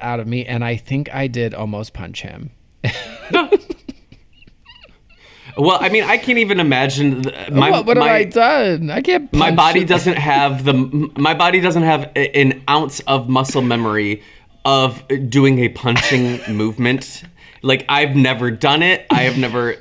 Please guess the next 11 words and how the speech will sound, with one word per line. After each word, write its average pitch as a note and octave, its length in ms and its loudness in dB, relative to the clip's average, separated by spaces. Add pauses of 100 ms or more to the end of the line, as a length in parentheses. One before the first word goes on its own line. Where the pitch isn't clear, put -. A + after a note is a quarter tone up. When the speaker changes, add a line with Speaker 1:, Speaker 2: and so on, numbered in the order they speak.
Speaker 2:
uh, A2+ 160 -6
been A#2+ 540 -2
violent B2 720 -2
toward C3+ 720 -2
some, C#3 220 -4
like, C#3 240 0
I D3 80 2
don't D3 280 -2
think, C#3+ 320 -2 (460)
I D#3 140 0
think F3 420 -2